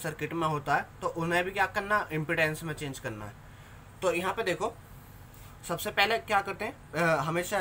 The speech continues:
जब भी input impedance निकालना हो तो हमेशा पीछे से शुरू करते हैं। तो यहाँ से जब last से हम देखेंगे, ये, ये, ये तीनों क्या है, Parallel में, ठीक है।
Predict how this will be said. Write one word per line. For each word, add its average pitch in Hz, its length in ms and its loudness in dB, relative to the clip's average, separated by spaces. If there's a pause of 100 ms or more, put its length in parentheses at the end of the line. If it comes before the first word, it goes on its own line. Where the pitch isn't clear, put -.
(220)
जब 156 180 -2
भी 185 120 6
input 170 520 -2
impedance 156 540 0
निकालना 135 400 0
हो 151 220 0 (460)
तो 170 60 4
हमेशा 175 420 4
पीछे 185 260 -6
से 175 120 -2
शुरू 185 220 -2
करते 170 280 -2
हैं। - 100 -8 (420)
तो 180 140 0
यहाँ 160 300 4
से 214 140 -4
जब 214 280 4
last 160 340 6
से 208 100 -2
हम 208 180 0
देखेंगे, 190 400 -4 (220)
ये, 165 380 2
ये, 185 300 2
ये 190 240 0 (120)
तीनों 196 240 -4
क्या 226 180 0
है, 220 80 -2 (480)
Parallel 170 340 4
में, 247 140 -6 (680)
ठीक 208 160 -4
है। - 100 -2